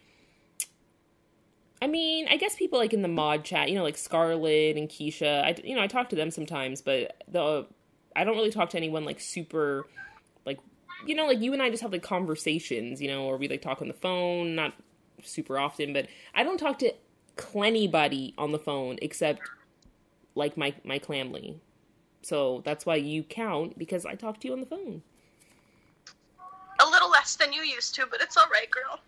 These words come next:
Speaker 1: Like I just said, the fact that I e-, ever talk to you on the phone, 'cause I don't <laughs> talk to anybody. Like, I am so, I hate it so much. I mean, with you, it just feels, like, natural,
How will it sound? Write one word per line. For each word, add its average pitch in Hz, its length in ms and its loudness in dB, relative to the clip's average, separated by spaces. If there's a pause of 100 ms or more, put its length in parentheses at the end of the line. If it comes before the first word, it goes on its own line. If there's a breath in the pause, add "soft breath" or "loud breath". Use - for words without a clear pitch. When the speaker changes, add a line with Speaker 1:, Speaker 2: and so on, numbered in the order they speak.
(120)
Speaker 1:
Like 262 320 6
I 415 140 10
just 415 180 10
said, 277 440 10 (100)
the 247 160 10
fact 302 360 10
that 392 100 12
I 311 140 10
e-, 233 280 2
ever 220 300 12
talk 240 320 10
to 208 80 0
you 185 80 6
on 190 100 6
the 220 60 6
phone, 165 480 6
'cause 208 160 4
I 240 160 10
don't 415 200 4
<laughs> - 40 2
talk 226 280 2
to 233 140 2 (220)
anybody. 180 1080 2 (360 soft breath)
Like, 180 160 2
I 190 120 2
am 226 140 0
so, 196 760 4 (240 soft breath)
I - 80 0
hate 214 460 -2
it 196 160 0
so 180 160 2
much. 175 640 0
I 180 60 0
mean, 175 340 0
with 180 120 0
you, 254 280 -2
it 220 160 0
just 180 200 -8
feels, 175 200 0
like, 156 120 -2
natural, 156 760 -2